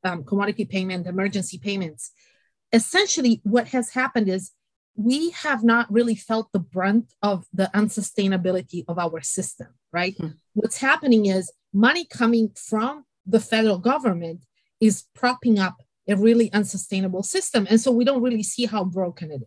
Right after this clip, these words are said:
is, right? So the, the,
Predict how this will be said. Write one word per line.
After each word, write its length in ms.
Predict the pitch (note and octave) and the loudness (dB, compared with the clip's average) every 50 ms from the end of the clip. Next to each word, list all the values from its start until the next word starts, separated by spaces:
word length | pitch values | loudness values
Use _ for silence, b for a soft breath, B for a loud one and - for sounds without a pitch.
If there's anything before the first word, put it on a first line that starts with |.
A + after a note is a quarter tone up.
| - _ | -16 _
is, 180 | - - - _ _ - | -20 -20 -20 _ _ -6
right? 240 | F3 F#3+ G#3 - b b b b b b _ _ _ _ _ - | -4 -4 -4 -4 b b b b b b _ _ _ _ _ -4
So 420 | - - C4 A3+ G#3+ D#3 B2+ - _ _ _ _ _ _ _ _ - | 2 4 6 6 4 2 -2 -8 _ _ _ _ _ _ _ _ 2
the, 260 | G3+ A#3+ A3+ G#3+ - - _ _ - | 6 6 6 6 4 0 _ _ -4
the, 340 | G3 A3+ G#3 G3+ F#3+ E3 | 0 0 0 0 -2 -4